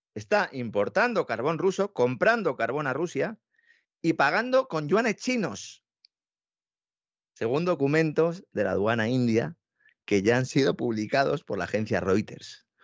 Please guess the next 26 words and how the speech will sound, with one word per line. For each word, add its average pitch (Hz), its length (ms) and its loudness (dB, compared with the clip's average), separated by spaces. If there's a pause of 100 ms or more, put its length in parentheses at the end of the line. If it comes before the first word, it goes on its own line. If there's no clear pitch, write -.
(260)
Un 208 180 6
método 156 380 4
de 110 160 4
pago 208 460 0 (360)
que 98 80 -4
hasta 101 220 -2
ahora 160 420 0 (520)
era 104 220 2
bastante 98 480 0
poco 101 280 0
habitual, 147 580 2 (680)
yo 120 120 0
creo 190 120 2
que 110 80 -2
prácticamente 92 460 -4
residual, 127 540 0 (540)
pero 104 220 2
que, 117 80 -6
según 170 320 4
indica 120 360 0
la 110 80 -2
industria 131 400 -2
india, 170 460 2
va 123 220 2
a 139 40 2
extenderse. 107 840 -2